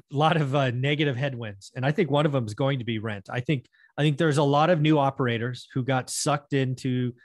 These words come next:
the Fed keeping rates low and cap rates going cra-, I mean, I, I remember there was an operator who,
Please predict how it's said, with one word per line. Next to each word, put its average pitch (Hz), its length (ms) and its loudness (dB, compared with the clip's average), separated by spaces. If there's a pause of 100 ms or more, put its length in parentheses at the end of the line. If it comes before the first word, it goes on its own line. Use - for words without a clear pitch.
(320)
the 123 80 -2
Fed 139 360 -2
keeping 135 300 0
rates 127 360 0
low 127 180 2
and 120 100 -4
cap 135 280 -4
rates 120 240 -6
going 120 360 -4 (260)
cra-, 135 200 -2 (240)
I 156 60 -2
mean, 170 100 4
I, 226 180 2
I 185 120 2
remember 165 340 4
there 147 140 4
was 135 120 2
an 151 80 -2
operator 139 460 0
who, 143 180 0